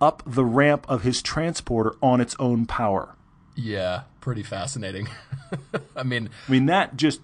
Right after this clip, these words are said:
Speaker 1: talk
Speaker 2: right
Speaker 1: about
Speaker 2: there.
Speaker 1: educating what we're talking about and, and just giving you an idea. I mean, that's, that's to a degree that I didn't even think about. I hadn't even thought about the summer tire problem to that effect. But he's sitting here, sa-, he's sending us photos and going, "Guys,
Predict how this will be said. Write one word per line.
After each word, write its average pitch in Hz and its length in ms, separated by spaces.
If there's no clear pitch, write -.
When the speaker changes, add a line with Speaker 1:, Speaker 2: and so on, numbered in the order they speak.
Speaker 1:
talk 202 180
Speaker 2:
right 151 60
Speaker 1:
about - 140
Speaker 2:
there. 185 80
Speaker 1:
educating 156 680
what 135 160
we're 143 100
talking 143 420
about 101 320
and, 117 140
and 117 140
just 131 240
giving 151 280
you 135 200
an 123 80
idea. 127 320
I - 20
mean, 131 120
that's, 190 220
that's - 180
to 240 140
a 214 40
degree 151 280
that 147 100
I 135 60
didn't 143 160
even 117 100
think 139 280
about. - 360
I 147 120
hadn't 180 160
even 160 140
thought 147 300
about 95 320
the 104 80
summer 131 240
tire 113 260
problem 98 380
to - 140
that 104 280
effect. - 440
But 104 100
he's 113 180
sitting 127 220
here, 107 100
sa-, 117 180
he's 117 260
sending 147 180
us 120 100
photos 170 300
and 104 80
going, 98 160
"Guys, 120 380